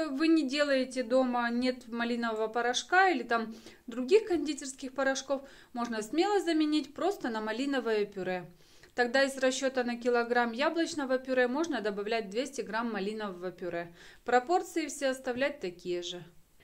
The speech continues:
Так, в чаше миксера у меня уже есть яблочное пюре.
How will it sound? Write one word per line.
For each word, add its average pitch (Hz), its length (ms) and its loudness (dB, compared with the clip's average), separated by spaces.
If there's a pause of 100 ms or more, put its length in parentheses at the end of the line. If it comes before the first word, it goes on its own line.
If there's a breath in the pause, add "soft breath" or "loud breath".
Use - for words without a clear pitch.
(180)
Так, 311 220 6
в - 40 -14
чаше 311 340 8
миксера 269 460 8
у 240 60 8
меня 240 320 10
уже 233 360 6
есть 226 400 2
яблочное 208 600 0
пюре. 330 360 4